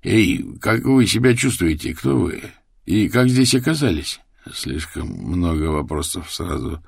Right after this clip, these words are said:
ответил Лыков и не узнал свой голос. Словно говорил другой человек. А ещё заболела голова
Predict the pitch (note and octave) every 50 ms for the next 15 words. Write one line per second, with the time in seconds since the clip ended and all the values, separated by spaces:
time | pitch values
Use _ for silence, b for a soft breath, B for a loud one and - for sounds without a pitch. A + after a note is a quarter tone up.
0 | b b b b b b b - D2+ D#2+ F2+ E2 D2 E2 E2+ F2 F#2+ G#2 G#2 -
1 | G#2 F#2 E2 - - - F2 E2+ E2+ F#2 F#2+ G2 G2 F#2 F#2+ E2 D#2 - - D#2+
2 | D#2+ E2 E2+ E2+ D#2+ D#2 C#2+ - - - - - _ _ _ _ _ _ _ _
3 | _ _ _ _ _ B B B B B B - - G#2 F#2 F2 F#2+ F#2+ F#2 G2
4 | G2+ G2+ G#2 G2+ F#2+ F#2+ A2+ B2 C3+ B2+ A#2+ F2+ - - G2+ G#2+ A#2 G#2 E2 -
5 | - - - - _ _ - - _ _ - D#2+ F2 D#2+ - - G#2 F2 D#2 D#2+
6 | D2 E2+ D#2+ E2+ F2+ F2 F2 F2+ F2 F2+ F#2 F#2 F#2+ F2+ E2 C#2+ C2+ A#1+ -